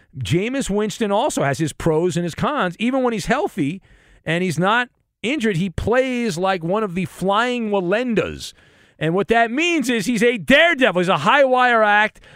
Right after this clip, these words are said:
without the safety net. Last time we all watched Jameis Winston as a full-time starter for the entire season, he led the N F L in passing attempts and yards. And he also became the first and the only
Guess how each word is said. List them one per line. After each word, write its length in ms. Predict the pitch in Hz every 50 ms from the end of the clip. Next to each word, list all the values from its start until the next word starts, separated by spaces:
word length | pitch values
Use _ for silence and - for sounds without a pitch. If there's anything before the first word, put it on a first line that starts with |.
| - _
without 360 | - 156 165 185 202 269 180
the 100 | - 262
safety 460 | 208 - - 226 208 208 - - 202 175
net. 260 | 170 175 175 180 -
Last 460 | 151 156 190 233 294 349 339 - -
time 420 | - 240 233 240 247 247 220 196
we 320 | 185 214 247 262 269 269 277
all 360 | - - 220 233 233 233 220
watched 520 | 208 202 214 208 185 156 147 143 - - -
Jameis 440 | - 180 202 226 233 233 202 - 175
Winston 360 | 190 202 202 151 - 185 147
as 120 | 139 123
a 40 | 143
full-time 600 | - - - 240 240 233 - - 202 196 202 185
starter 340 | - - - 180 180 185 175
for 100 | - -
the 100 | 151 143
entire 440 | 143 127 - - 202 220 247 233 226
season, 440 | - - - 208 190 160 104 101 85 - _ _ _ _
he 160 | - 247 262 240
led 520 | 196 190 190 226 311 359 392 359 330 330
the 160 | 330 311 302 302
N 120 | 294 285
F 220 | 277 247 - -
L 220 | 277 247 233 220 208
in 120 | 190 156
passing 520 | - - - 277 277 285 233 - 262 233 226
attempts 400 | 208 - - 247 240 233 175 -
and 140 | 202 180
yards. 420 | 180 185 175 156 135 104 - - _ _ _ _ _ _ _ _ _ _ _ _ _
And 200 | - 190 220 233
he 140 | 233 254 254
also 520 | 247 262 294 311 302 - - - - - _ _ _ _ _ _ _ _
became 600 | 214 233 226 - - 220 247 269 277 269 247 233
the 120 | 233 202
first 720 | - - - 247 269 294 277 247 170 - - - - - _ _ _ _ _ _ _ _ _ 214
and 200 | 214 240 247 247
the 160 | 254 247 240
only 540 | 247 262 285 294 294 277 233 160 104 -